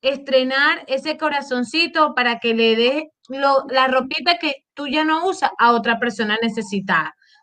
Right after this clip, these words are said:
Tal vez de pronto, em, acoplando a lo que decía también Milton, en decir esa palabra estrenar, porque es lo que más se dice en Navidad, estrenar, estrenar, estrenar. Entonces, cambiarle de pronto en ese chip.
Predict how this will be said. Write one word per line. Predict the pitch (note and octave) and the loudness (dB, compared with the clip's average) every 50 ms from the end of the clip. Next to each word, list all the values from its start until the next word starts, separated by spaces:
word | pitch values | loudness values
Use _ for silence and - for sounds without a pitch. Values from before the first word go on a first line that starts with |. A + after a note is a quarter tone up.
| _ - | _ 0
Tal | C4 C4 B3+ A3+ | 2 4 6 8
vez | B3+ B3+ C4 C#4+ | 8 8 8 6
de | D#4 | 4
pronto, | D4+ D4+ D4+ D4 C4+ C#4+ D#4+ D#4 D4+ - _ _ _ _ _ _ | 0 0 -2 -2 -2 -2 -2 -4 -4 -8 _ _ _ _ _ _
em, | G#3 A#3 C4 C4 B3+ B3+ B3+ B3 A#3+ A#3 A#3 A3+ A3+ A3+ A3+ | 0 2 4 6 6 6 6 6 6 4 4 2 2 0 0
acoplando | A#3+ B3+ A#3+ B3+ A#3+ A#3 A#3+ A#3 A#3 A#3 A#3+ B3 C4 C#4 C4+ | 0 0 2 2 0 2 2 2 2 2 2 2 2 0 2
a | - B3+ B3+ | 2 2 2
lo | B3 A#3+ A#3 A3 | 2 0 -2 -2
que | - A#3+ | -2 -2
decía | A#3 A#3 A3+ - A3+ G#3+ | -2 -2 -2 -2 -2 -2
también | G#3+ A3+ A#3 A#3+ A#3 A#3 B3 B3+ | 0 0 0 2 2 2 2 2
Milton, | C4+ C4+ C4+ B3+ A#3+ C#4 C4 - - - _ _ _ _ _ _ _ | 2 0 0 0 -2 -2 -6 -6 -8 -14 _ _ _ _ _ _ _
en | - C4 C4+ C4+ C4+ C4+ | 0 0 2 2 2 4
decir | A#3+ B3+ B3+ C4 B3 B3 A#3+ | 4 4 4 4 4 4 4
esa | B3+ B3+ - C#4+ C4 - | 4 4 2 0 0 2
palabra | B3+ A#3 A3+ A3 A3+ B3 B3 - - | 2 4 4 6 6 4 2 2 2
estrenar, | - C4 B3+ B3 - A#3 A#3+ A3+ A3 G#3 G#3+ G#3+ - | 2 2 2 2 2 2 4 4 4 4 2 2 2
porque | B3 A#3+ A#3 A3+ A3+ - G#3+ G#3 | 2 2 2 2 4 4 4 6
es | G3+ G3 | 6 6
lo | G#3 A3+ A#3 A3+ | 6 4 4 4
que | - C4+ B3+ | 4 4 6
más | A#3+ A3+ G#3 G3 G3 G3+ G3 | 6 6 6 6 6 4 2
se | - A#3 | 2 2
dice | A3+ A3 G#3 G3+ G3 G3 A3 G#3 - - - | 2 2 2 0 0 0 -2 -4 -4 -4 -2
en | A#3+ B3 A#3+ A#3+ A#3+ A#3+ | 0 2 2 4 4 2
Navidad, | A#3+ A3 G#3+ A3 A3 G#3 G3 F3 E3+ - - - - | 2 2 0 0 0 0 0 0 0 -2 -6 0 2
estrenar, | A3+ G#3+ G#3 G3+ F#3+ - G#3 G3+ G3+ G#3 G3+ G#3 G#3+ A3 A#3+ | 4 4 4 2 -2 -2 0 2 4 4 6 6 6 4 4
estrenar, | A#3 A3 G#3+ A3 G3+ G3 F#3+ F3+ F3 F3+ F#3 | 2 0 0 0 2 2 2 2 2 2 0
estrenar. | F#3 F#3 F#3 F3+ F#3+ G#3 A#3 A#3 A3+ G#3 G3 - _ _ _ _ _ _ _ | -2 -4 -4 -2 0 4 4 4 4 4 2 -2 _ _ _ _ _ _ _
Entonces, | A#3+ B3 G3 C#4+ C#4+ - | -6 -4 -4 -4 -6 -2
cambiarle | - C#4+ C#4 C4 B3 A#3+ A3+ A3 A3+ A#3+ B3 | 2 4 4 6 6 4 4 4 4 4 4
de | C4 B3+ | 4 2
pronto | A#3 B3 A#3+ A3+ B3 | 2 0 0 0 2
en | A#3+ A#3 | 2 2
ese | A3+ A3 G3+ - A3+ G3+ | 2 2 2 0 0 0
chip. | - - A3 G3 G3 | 0 0 0 0 -2